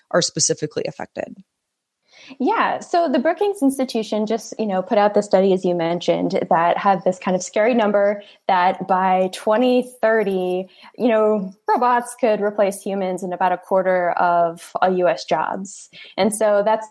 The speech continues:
Speaker 2: the kind of, you know, we get these studies from time to time that talk about job loss and the future of work. And I always kind of say, you have to look for the gray area between all of them, 'cause a lot of it does sound very dire.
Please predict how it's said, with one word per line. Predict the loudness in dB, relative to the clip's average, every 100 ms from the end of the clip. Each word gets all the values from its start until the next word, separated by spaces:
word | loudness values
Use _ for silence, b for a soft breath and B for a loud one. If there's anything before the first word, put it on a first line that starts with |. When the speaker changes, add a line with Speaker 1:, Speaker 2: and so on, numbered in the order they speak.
| -4
Speaker 2:
the |
kind | 0 2 2
of, |
you | 2
know, | 2
we | 2
get | 0 0
these | 0 0 -2
studies | -2 0 2 2 0 0
from | -2 0
time | 0 0 -2
to | -6
time | -6 -6 -4
that | -4
talk | 0 -2 -2
about | -2 -2 -2 -2
job | 0 2 2
loss | 2 2 2 -2
and | -6
the | -6
future | -6 -2 0 0 -2 -6 b b b
of | 0 0 -4 _ _ _
work. | -2 2 2 2 0 -6 -6
And | -2 2 2 0
I | 0 0 2
always | 2 0
kind | -2 -2
of | -2
say, | 0 2 2 2 0 -4 _
you | -2
have | 0 0
to | 2
look | 0 0 -4
for | 0 2 4 4 2 -2 B -4
the | 0
gray | 2 2
area | 2 2 0 -2
between | -4 -6 -4
all | -2
of | -4 -6
them, | -6
'cause | -2
a | 0
lot | 2 2
of | 2
it | -2 -2 -4
does | 0 0 0
sound | -2 -2 -4 -6 -8 _ -6
very | 0 0
dire. | 0 -4 -4 -4 -8